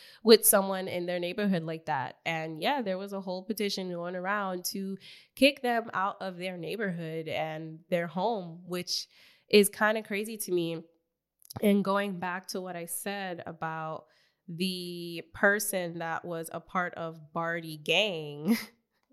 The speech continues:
<laughs> the tweet. So a tweet came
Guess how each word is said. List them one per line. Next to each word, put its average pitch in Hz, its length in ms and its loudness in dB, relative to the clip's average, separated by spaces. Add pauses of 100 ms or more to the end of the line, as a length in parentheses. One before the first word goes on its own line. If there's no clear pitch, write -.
<laughs> - 580 -20
the 170 180 -2
tweet. - 420 -12 (580)
So 214 260 4
a 214 80 -4
tweet 247 440 -6
came 202 400 -4